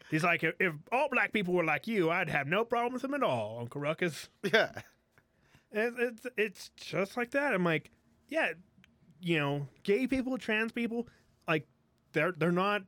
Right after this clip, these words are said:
Speaker 1: attacking me. They're not coming after me. I don't give a fuck." Now, they are coming after people that are coming after them.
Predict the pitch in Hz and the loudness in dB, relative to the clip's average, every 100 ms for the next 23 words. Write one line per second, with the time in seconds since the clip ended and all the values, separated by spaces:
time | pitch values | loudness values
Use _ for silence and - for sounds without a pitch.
0 | - 156 - - - 175 180 190 170 151 | -8 -10 -10 -10 -2 0 2 2 4 4
1 | 156 180 117 127 143 143 151 - 185 165 | 4 4 2 -2 -2 -2 -2 -2 0 2
2 | 165 156 - 143 151 180 135 147 _ _ | 2 0 -2 -2 0 0 0 -4 _ _
3 | _ _ - 175 196 202 196 - 233 170 | _ _ -4 0 2 0 0 0 0 0
4 | 107 _ _ _ _ _ - 180 165 151 | -4 _ _ _ _ _ 0 2 2 0
5 | 147 170 185 214 190 190 165 - 202 190 | 0 2 4 2 2 0 -2 -4 0 2
6 | 180 170 156 180 165 143 135 170 160 147 | 0 -2 -2 0 2 2 2 2 2 0
7 | - 151 151 - 120 104 107 180 240 147 | -2 -4 -4 -6 -4 -4 0 2 2 2
8 | 202 | 0